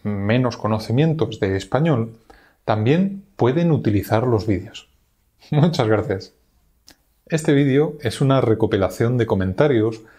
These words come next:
que han hecho seguidores de Spanish podcast punto net a lo largo del tiempo. Son mensajes que han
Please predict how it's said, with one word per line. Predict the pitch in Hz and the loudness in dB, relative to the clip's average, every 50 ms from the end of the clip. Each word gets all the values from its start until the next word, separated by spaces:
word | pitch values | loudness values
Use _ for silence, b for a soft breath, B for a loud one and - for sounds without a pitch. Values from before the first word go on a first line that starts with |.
| B B B B B - | B B B B B -2
que | - 117 | 0 2
han | 135 151 | 2 2
hecho | 156 156 156 - 160 160 165 165 | 0 0 0 2 2 2 2 2
seguidores | 156 - - 117 101 101 98 98 104 101 110 113 120 123 117 - | 0 -2 -2 0 0 2 2 2 2 2 2 2 0 0 -2 -2
de | 117 107 101 95 85 | 0 0 0 0 -2
Spanish | - - - 98 95 98 95 87 - - | -2 -4 -4 -4 -2 -2 -4 -6 -6 -6
podcast | - 92 - - - 117 110 110 110 110 110 | -6 -6 -4 -2 -2 0 0 0 0 -2 -6
punto | - - - 104 104 101 92 113 | -10 -8 -6 -4 -4 -2 0 0
net | 135 185 196 - - - - _ - - - _ | 0 0 0 -2 -8 -16 -20 _ -20 -20 -8 _
a | - 117 | -2 0
lo | 98 92 90 87 | 2 2 2 2
largo | 87 95 104 101 117 117 | 2 0 0 0 0 0
del | 104 90 - | 0 -2 -4
tiempo. | - 101 90 82 - - - - _ _ B B B B B B B B B B B | -6 -6 -6 -8 -10 -16 -20 -20 _ _ B B B B B B B B B B B
Son | - - - 160 | -4 0 2 2
mensajes | 175 175 147 - - 151 127 - - 123 143 151 | 4 2 2 2 0 -2 0 0 0 0 0 -2
que | - - - 131 | -4 -4 -2 0
han | 104 110 117 120 120 117 110 104 98 98 101 | 0 0 0 0 0 0 0 0 -2 -4 -6